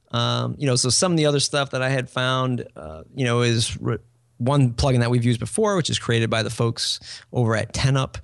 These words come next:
uh, restricted site access. Uh, this, you can define pages for people that are only, access to pages that people that are only logged in. Um, you know, so that also works. But there's, like, a, then that, like, opens up the, the floodgates to,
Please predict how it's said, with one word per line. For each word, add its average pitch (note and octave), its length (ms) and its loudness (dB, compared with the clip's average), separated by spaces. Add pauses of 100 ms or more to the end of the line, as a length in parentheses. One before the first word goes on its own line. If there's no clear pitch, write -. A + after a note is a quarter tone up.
(340)
uh, A#2 260 0
restricted B2 640 2
site B2 260 2
access. B2 720 -2 (320)
Uh, A#2 300 0
this, A#2+ 340 2
you B2 140 2
can A#2+ 240 -2
define A#2+ 500 0
pages A#2+ 420 0
for A2+ 200 -4
people A#2+ 380 -2
that A#2 140 2
are A#2 100 0
only, A#2+ 220 0 (460)
access A#2+ 360 0
to A2 80 -4
pages A#2 260 0
that A2+ 140 -4
people A#2+ 200 0
that A#2 80 2
are A#2 80 2
only A#2 140 0
logged A#2 400 0
in. D3 340 2 (460)
Um, A#2 600 0 (300)
you B2 80 2
know, A2 120 2
so A2 140 -2
that A#2 180 2
also A#2+ 280 0
works. A#2 320 -2
But - 160 -6
there's, E3+ 220 0
like, D#3+ 220 0
a, C#3 100 -4 (240)
then E3+ 220 0
that, E3+ 220 -2
like, C#3+ 220 0
opens C#3+ 300 2
up C#3 220 -2
the, A#2 200 -4
the B2+ 100 -4
floodgates B2+ 560 -2
to, A#2 380 -2